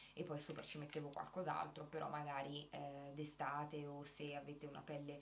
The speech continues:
non particolarmente esigente dal punto di vista dell'idratazione vi può bastare anche questo. Eh, l'ho trovato comunque efficace, mi è piaciuto, anche se non mi piace tanto l'odore, nel senso che ha un odore proprio un po' argilloso, quindi non è super piacevole da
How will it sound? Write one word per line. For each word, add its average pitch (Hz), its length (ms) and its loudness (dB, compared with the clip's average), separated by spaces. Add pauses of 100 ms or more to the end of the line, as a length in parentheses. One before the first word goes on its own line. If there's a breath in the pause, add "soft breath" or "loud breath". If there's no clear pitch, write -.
(320 loud breath)
non 151 280 2
particolarmente 151 640 2
esigente 147 560 -2
dal 143 140 0
punto 147 260 -2
di 143 100 -2
vista 147 220 -2
dell'idratazione 143 880 -2
vi 147 120 0
può 147 140 -2
bastare 139 360 -2
anche - 260 -8
questo. - 520 -6 (480 loud breath)
Eh, 147 260 6
l'ho 165 140 6
trovato 175 340 2
comunque 170 400 0
efficace, 151 800 -2
mi 175 160 0
è 180 120 2
piaciuto, 165 760 -4
anche 185 300 4
se 170 160 0
non 165 140 0
mi 170 80 2
piace 143 300 -2
tanto 135 340 -6
l'odore, 123 640 -2
nel 151 180 -2
senso 151 280 -4
che 156 100 -4
ha - 20 0
un 156 80 0
odore 156 260 2
proprio 151 520 -2
un 170 100 -4
po' 143 280 0
argilloso, 147 960 0 (420 loud breath)
quindi 165 220 2
non 165 160 2
è 156 100 4
super 165 500 0
piacevole 156 520 0
da 147 360 4